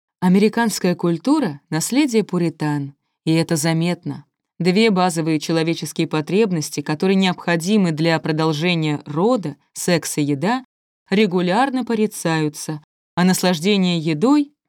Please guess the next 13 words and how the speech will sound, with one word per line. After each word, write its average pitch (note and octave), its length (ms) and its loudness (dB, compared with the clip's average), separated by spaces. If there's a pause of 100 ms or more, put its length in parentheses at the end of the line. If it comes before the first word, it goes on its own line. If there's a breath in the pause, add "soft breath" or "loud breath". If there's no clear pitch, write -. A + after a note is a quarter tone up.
(100)
возводится G#3 560 0
в E3+ 60 0
ранг F3+ 280 0
обжорства. D3 760 -2 (400)
И A3 120 6
то, A#3 200 4
и G3 80 4
другое B3 680 2
регулярно F3+ 720 2
рисуют G3 440 0
в - 80 -10
черном E3 420 0
цвете. C#3 600 -8